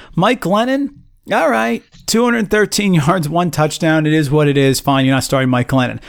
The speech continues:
But, Scott, we gotta talk about the running backs in Chicago. Jordan Howard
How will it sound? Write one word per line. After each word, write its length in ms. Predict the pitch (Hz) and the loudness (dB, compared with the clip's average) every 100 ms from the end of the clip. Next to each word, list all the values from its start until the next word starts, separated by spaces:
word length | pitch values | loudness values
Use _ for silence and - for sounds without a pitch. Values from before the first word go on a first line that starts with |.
| - - - | -18 -14 -6
But, 220 | 123 113 | -6 -4
Scott, 460 | - - 165 - 160 | -4 2 4 4 4
we 200 | 147 269 | 4 6
gotta 240 | 220 214 | 6 4
talk 380 | - 165 196 180 | 2 4 4 4
about 400 | 143 175 214 226 | 0 0 0 0
the 100 | 147 | -2
running 420 | 131 202 - 254 | 2 4 4 4
backs 340 | 220 233 254 277 | 6 6 4 2
in 140 | 262 | 0
Chicago. 840 | - 147 - 220 254 254 151 131 - - - - - | 0 -2 2 4 6 4 2 0 -6 -16 -16 -18 -6
Jordan 600 | 131 123 160 214 269 285 | 0 4 8 8 6 4
Howard 680 | 220 143 160 139 135 127 | 2 2 4 4 2 -6